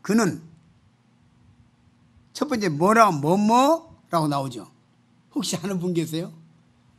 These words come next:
내가 이 볼펜이라도 선물로 드리고 싶은데. 기묘자라. 그 다음에 두 번째는 모사라.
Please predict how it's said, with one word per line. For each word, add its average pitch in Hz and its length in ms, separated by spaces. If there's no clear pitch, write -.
내가 170 220
이 170 100
볼펜이라도 170 680
선물로 190 420
드리고 156 220
싶은데. 143 460
기묘자라. 196 600
그 - 100
다음에 180 180
두 180 120
번째는 156 400
모사라. 214 880